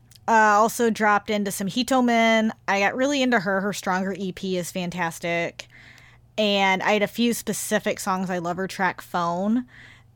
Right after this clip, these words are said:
and her track Sayonara are just amazing. I recommend checking her out. And also was listening to some Yellow Bucks,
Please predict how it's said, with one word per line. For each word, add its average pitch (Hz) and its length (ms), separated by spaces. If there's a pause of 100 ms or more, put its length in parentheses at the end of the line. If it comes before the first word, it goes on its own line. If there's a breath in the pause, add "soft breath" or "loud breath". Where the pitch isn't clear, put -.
(120)
and 208 680
her 208 280
track 180 480
Sayonara 175 760
are 170 120
just 170 340 (800)
amazing. 180 1000
I 185 100
recommend 180 460
checking 185 320
her 175 180
out. 156 640 (800 soft breath)
And 220 440
also 214 280
was 220 100
listening 220 280
to 214 80
some 220 140
Yellow 185 260
Bucks, 175 640